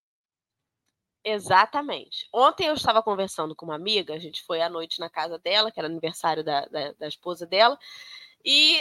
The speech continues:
ela me contava sobre o congresso que ela foi no Rio, né? Teve o quarto congresso do espiritismo ponto net agora no Rio, parece que foi muito bom. Ela estava encantadíssima com o congresso, imagino, né?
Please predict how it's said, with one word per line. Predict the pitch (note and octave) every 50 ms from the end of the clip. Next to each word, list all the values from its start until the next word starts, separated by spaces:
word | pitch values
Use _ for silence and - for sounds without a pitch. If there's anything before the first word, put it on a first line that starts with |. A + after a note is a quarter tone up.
| - -
ela | - C#4 D4 D4+
me | C#4+ E4 D#4+
contava | - F#4 E4+ E4 - - B3+ B3+ C4+ C4 C4+ C#4+
sobre | - - - C4+ B3 B3+
o | C#4+
congresso | - - D4+ D4+ C#4+ A#3+ A3+ A#3 A#3+ A#3+ -
que | - B3
ela | A#3+ B3+
foi | B3+ - - A3+ G#3 G#3+ A3+ A3
no | A#3+ B3+
Rio, | B3 G#3 A#3 A3+ A3+ A3+ A3+ G#3+
né? | G#3+ G#3 A#3+
Teve | - A#3+ G#3 F#3 F#3+
o |
quarto | - - G3 G#3 A3+ -
congresso | - - G#3 G3 F#3+ F#3 F#3 G3+ -
do | -
espiritismo | F#3+ - - G3+ G3 F3+ - - G3 G3 G3 F#3+
ponto | - F#3 F3+ - - F#3+
net | F#3+ E3 E3 F3 - - G#3
agora | F#3 F3+ D#3+ D#3 D#3 E3 E3 E3 D#3 C#3+ D3+ - -
no | E3 E3
Rio, | D#3+ E3 F3 G3 G#3+ G3
parece | - F3 E3 -
que | - _
foi | G#3+ G#3+
muito | G3+ G3 F#3+ G3+ G#3+ A#3 B3 A#3 - G3
bom. | E3+ D#3 C#3+ - -
Ela | - -
estava | - - - _ _ G#3+ A3 A#3 A#3+ A#3 A3 A3+ A#3+ A#3 A#3 - _ - - - _ _ _ _
encantadíssima | - A#3 A3+ A3+ B3+ A#3+ A#3+ - - A3+ A#3 A3 - B3 A#3 A3
com | - - G#3+
o | G#3+
congresso, | - G3 F#3+ F#3+ F#3+ G3 G3+ G#3 -
imagino, | G#3+ G#3+ G#3+ A3 A3 F#3+ F3 G3 G3 G3 G3+ G3+ G3+
né? | G#3+ A3+ C4